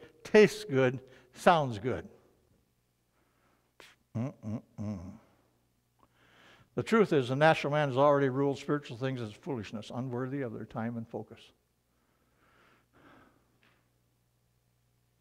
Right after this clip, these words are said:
Wow. I'm gonna, I think we're just gonna give you a, the next little portion to go back and support a statement I made a little earlier.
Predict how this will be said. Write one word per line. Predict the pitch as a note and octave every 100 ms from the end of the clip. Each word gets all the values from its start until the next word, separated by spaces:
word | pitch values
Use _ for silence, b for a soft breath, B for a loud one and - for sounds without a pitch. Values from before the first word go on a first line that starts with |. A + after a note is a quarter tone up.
| _ b b b b b
Wow. | - F2+ F2 - b b b b b b b b _ _ _ _ _ _ _ _ - -
I'm | D#3
gonna, | D#3 A2+ F2+ B B B - B B B
I | A#2+
think | D3
we're | B2+
just | A#2+ A#2+
gonna | C3+ A2+
give | A2 G#2+
you | A2
a, | G2+ - - A#2+
the | A#2 A#2+
next | C3 -
little | A#2+ G2+
portion | - A#2+ - G#2 - _ b b b b - _
to | -
go | A2+ B2
back | A#2+ A#2
and | -
support | A2 A#2+ - A#2+
a |
statement | - C#3 A#2 A2
I |
made | A2 A#2 A2
a |
little | A2+ G#2 A2+
earlier. | A#2 G#2 G#2